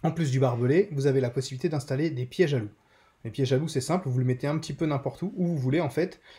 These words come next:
et dès qu'un membre de la belle famille marche dessus, il s'éclate la jambe, il arrête d'essayer d'avancer, et lui, c'est terminé. Donc il va y avoir seize couloirs, euh, que vont essayer de traverser les, euh, enfin, que vont essayer d'emprunter des membres de la belle, de la belle famille. Donc vous avez seize personnes de votre belle famille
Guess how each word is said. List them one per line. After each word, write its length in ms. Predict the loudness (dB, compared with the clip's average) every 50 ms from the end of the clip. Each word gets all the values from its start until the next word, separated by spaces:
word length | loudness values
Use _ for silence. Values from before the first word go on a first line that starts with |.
| -14 _ -2
et 100 | -2 0
dès 220 | 4 6 6 4
qu'un 320 | 4 4 4 4 4 4 4
membre 300 | 4 2 4 4 6 6
de 80 | 6
la 100 | 6 6
belle 140 | 6 6 4
famille 280 | 4 2 2 2 2 4
marche 260 | 4 2 2 2 0
dessus, 420 | -2 -2 0 -2 -4 -4 -4 -4 -4
il 80 | -4 -2
s'éclate 360 | 0 -2 0 0 -2 -2 0
la 100 | 0 0
jambe, 300 | 2 2 2 0 0 -2 -2
il 160 | -2 2 4 4
arrête 240 | 4 4 2 2
d'essayer 300 | 0 0 0 0 -2 0
d'avancer, 580 | 0 0 -2 -2 -4 -4 -4 -2 -2 -2 -4 -2 -2
et 180 | -2 -2 -2 -6 _
lui, 260 | -6 -6 -6 -6 -6 -10
c'est 200 | -10 -8 -8 -4
terminé. 340 | -2 -2 -2 -2 -4 -6 -10 -16 _ _ _ _ _ _ _ -20 -20 -20 -20 -20 -20 -20 -10 -4
Donc 240 | -2 -2 -2 -2 -2
il 80 | 0
va 80 | 2 4
y 80 | 4 4
avoir 520 | 4 4 4 4 4 2 0 -2 -8 _ _ _ _ _ _ _ -14
seize 400 | -10 -4 0 2 2 2 0 -4
couloirs, 580 | -6 -2 2 4 4 4 4 4 2 -2 -4 -10 -16 _ _ _ _ _ _ _ _ _ _ _ _ _ _ _ 0
euh, 360 | 2 4 4 6 4 4 2
que 160 | 0 -2 -2
vont 180 | 0 0 0 0
essayer 220 | 0 2 2 2
de 160 | 2 2 0
traverser 680 | 0 2 0 2 2 2 0 0 2 4 4 4 4 4 2
les, 240 | 0 2 4 4
euh, 260 | 4 2 2 -2 -4 -6 -6
enfin, 160 | -6 -6 -4
que 100 | -2 -2
vont 100 | -2 -2
essayer 160 | 0 0 0
d'emprunter 600 | 0 0 -2 -2 -2 -2 -4 -2 0 0 0 2
des 100 | 2 0
membres 300 | 2 2 2 2 4 4
de 80 | 4 4
la 80 | 4
belle, 180 | 4 2 0 0 -2
de 100 | -2 0
la 100 | 0 2
belle 140 | 2 0 0
famille. 320 | 0 -2 -2 -2 -2 -2
Donc 140 | -2 -2 -2
vous 140 | 2 2 2
avez 160 | 2 2 0
seize 260 | -2 0 -2 -2 -2
personnes 400 | -2 -4 -6 -4 -2 -2 -2 -2
de 80 | 0 0
votre 160 | 0 0 0
belle 160 | 0 0 0
famille 360 | 2 0 0 0 0 -2 -4